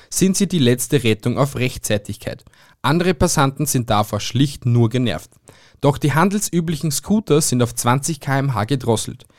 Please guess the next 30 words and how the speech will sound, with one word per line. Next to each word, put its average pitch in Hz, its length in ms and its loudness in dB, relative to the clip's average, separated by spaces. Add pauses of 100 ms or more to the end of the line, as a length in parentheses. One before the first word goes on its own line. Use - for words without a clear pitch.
(260)
Nicht 113 440 2
so 117 220 2
dieses 131 500 -2
Gerät 110 420 0
eines 110 320 -2 (140)
Waadtländers. 101 1040 -2 (540)
Dieser 202 300 4
hatte 160 240 4
seinen 135 400 2
E-Scooter 135 560 0
nämlich 113 320 0
so 185 240 4
stark - 320 0
frisiert, 127 560 0 (300)
dass 156 220 4
er 196 60 2
mit 147 220 0
siebenundsechzig 196 1040 2
in 139 100 0
eine 127 240 0
Radarfalle 110 720 0
tappte. 113 520 -2 (380)
Die 123 80 0
Polizei 151 560 2
konnte 165 340 0
ihn 151 160 -2
wenige 147 340 -2
Tage 139 300 2
später 127 380 0
ermitteln, 139 480 2